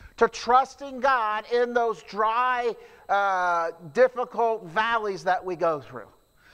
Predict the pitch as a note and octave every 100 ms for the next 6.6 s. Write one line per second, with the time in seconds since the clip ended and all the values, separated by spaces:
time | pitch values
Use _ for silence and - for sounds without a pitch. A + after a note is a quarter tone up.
0 | - - A3+ A3 - B3 B3+ A#3 A3+ A#3+
1 | A#3+ A3+ A3 A#3 - A#3 A#3 - A#3+ B3
2 | A3+ - G3+ F#3+ G#3+ A3+ A3+ - G#3 G#3
3 | G#3 G3+ - - F#3+ G3 F3+ F#3+ D#3+ G#3+
4 | B3 C4 - G3+ G3 G3 F#3+ - - A3+
5 | A3 - A3+ G#3+ A3 G3 F3+ F3+ F3+ F#3
6 | F3+ D#3+ E3+ D3+ B2